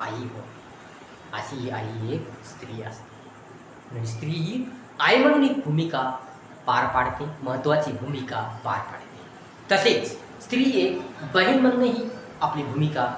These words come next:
चांगल्या रीतीने पार पाडते. आपल्या भावाची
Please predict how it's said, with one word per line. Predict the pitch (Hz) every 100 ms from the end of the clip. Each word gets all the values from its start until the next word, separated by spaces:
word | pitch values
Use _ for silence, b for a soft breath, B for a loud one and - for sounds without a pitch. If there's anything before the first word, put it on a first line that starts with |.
| -
चांगल्या | 151 175
रीतीने | 160 160 160 165
पार | - 117
पाडते. | 113 - - - - - - - - - - - - - - - - - - - - - - - - - - 135
आपल्या | 131 139
भावाची | - 143 143 165 -